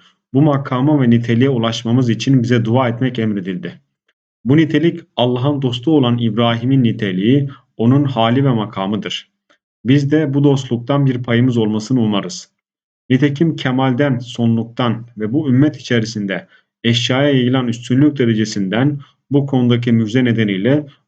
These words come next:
bol bir pay elde edilmiştir. İbrahim'in makamı ile ilgili bir husus da onun Allah için ayağa kalkmış bir ümmet olmasıdır.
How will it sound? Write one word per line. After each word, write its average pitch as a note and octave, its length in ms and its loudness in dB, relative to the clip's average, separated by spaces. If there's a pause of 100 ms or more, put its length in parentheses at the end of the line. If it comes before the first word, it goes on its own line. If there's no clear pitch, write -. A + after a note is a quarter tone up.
bol C3+ 340 2
bir C#3 200 0
pay C3+ 320 -4
elde A2 240 0
edilmiştir. G2 720 -6 (880)
İbrahim'in C#3 640 2
makamı D3 480 0
ile D#3+ 160 4
ilgili C3+ 380 2
bir C#3+ 80 6
husus C#3 460 -4
da C#3 260 0 (340)
onun D3 360 2
Allah C3 280 2
için B2 340 -2
ayağa B2 340 0
kalkmış A#2+ 480 -6
bir - 80 -6
ümmet A#2 340 0
olmasıdır. F2+ 680 -8